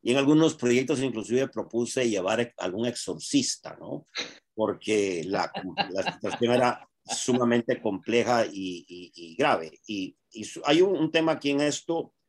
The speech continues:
extraordinariamente importante, donde hay investigación, análisis de académicos, grandes empresas de consultoría, en donde, sin excepción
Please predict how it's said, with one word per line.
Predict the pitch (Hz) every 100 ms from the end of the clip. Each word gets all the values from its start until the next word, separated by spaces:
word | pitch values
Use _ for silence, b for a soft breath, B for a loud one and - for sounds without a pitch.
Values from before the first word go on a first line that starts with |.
| _ _ _
extraordinariamente | - - 135 117 120 139 143 143 151
importante, | 147 120 - 101 - - 131 120 87 - 135 170
donde | 113 90 82 - - _ _ _ _ _
hay | 107 120 117 101
investigación, | 101 - - 95 - 123 135 123
análisis | 95 110 123 113 113 - 101 95 90
de | - 85 82 82 82
académicos, | 87 104 98 123 120 113 104 _ 104 98 95 90
grandes | 117 110 107
empresas | 95 90 101 104
de | 107 -
consultoría, | 101 - 107 104 123 117 127 127
en | 110
donde, | 95 90 92
sin | - 156 151
excepción | 117 - - 107 180